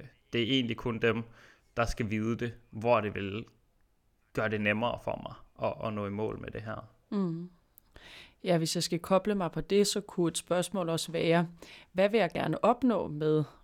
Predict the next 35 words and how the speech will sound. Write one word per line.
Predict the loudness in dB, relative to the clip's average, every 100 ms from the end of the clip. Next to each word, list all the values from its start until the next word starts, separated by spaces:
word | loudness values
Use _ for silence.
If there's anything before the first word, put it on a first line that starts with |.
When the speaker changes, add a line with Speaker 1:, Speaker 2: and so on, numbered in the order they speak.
| -6
Speaker 2:
at | -4
sige | 0 -2
det | -2
højt? | 2 0 0 -18 -12
Hvad | 4 6
er |
det | 6 4
vigtige | 0 0 0 0
for | 0 0
mig | 0 -2 _ -4
ved | 0
at | 2 0
sige | 0 0
det | 0
højt? | 0 0 -2 -12 -18 -2
Øhm, | 2 4 2
Speaker 1:
Mm. | 0 -2 2 4 4 2 -2 -6 -8 -12 -20 -20 -10 2
Speaker 2:
er | 2
det | 4
noget, | 4
jeg | 2
gør | 4 2 2
for | 0 -2 -2 -4 -6 -10 -16 _ -8
min | 0 0 0 -2
egen | 0 2 4 2
skyld, | 2 2 2
fordi | -2 -2
det | 0 0
er |
hjælpsomt | 2 0 0 0 0
for | -2
mig | 0 0
i | 2
min | 0 -4
proces? | -6 0 2 2 -2